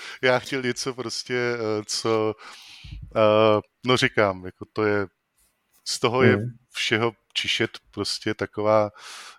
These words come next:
Speaker 1: eh, to, jak jsem ovlivněnej, eh, eh,
Speaker 2: No všim, ale úplně všim, prostě s českým sci-fi, tam je Half-Life,
Speaker 1: Jo,
Speaker 2: prostě,
Speaker 1: jo,
Speaker 2: jo,
Speaker 1: jo,
Speaker 2: ten
Speaker 1: jo.
Speaker 2: G-Man a,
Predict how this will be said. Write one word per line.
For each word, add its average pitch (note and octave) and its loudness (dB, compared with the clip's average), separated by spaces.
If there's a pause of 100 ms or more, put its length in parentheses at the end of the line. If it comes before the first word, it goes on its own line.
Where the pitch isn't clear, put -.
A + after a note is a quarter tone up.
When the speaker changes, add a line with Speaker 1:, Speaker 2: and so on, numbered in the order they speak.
Speaker 1:
eh, G2 0 (600)
to, B2+ 2
jak A2+ 4
jsem A#2 0
ovlivněnej, G2 -4
eh, F#2 -6 (600)
eh, F#2+ -2
Speaker 2:
No C3 2
všim, E3+ 4
ale A#2+ -2
úplně D3 0
všim, D3+ -2
prostě C3 -2
s - -6 (200)
českým D#3+ 4
sci-fi, C#3 4
tam C3+ 0
je B2+ 0
Half-Life, D3+ 2
Speaker 1:
Jo, E3+ 4
Speaker 2:
prostě, F3+ 4
Speaker 1:
jo, D#3+ 4
Speaker 2:
jo, C#3+ 4
Speaker 1:
jo, D#3 2
Speaker 2:
ten D3 4
Speaker 1:
jo. C#3+ 2
Speaker 2:
G-Man D#3 6
a, C3 4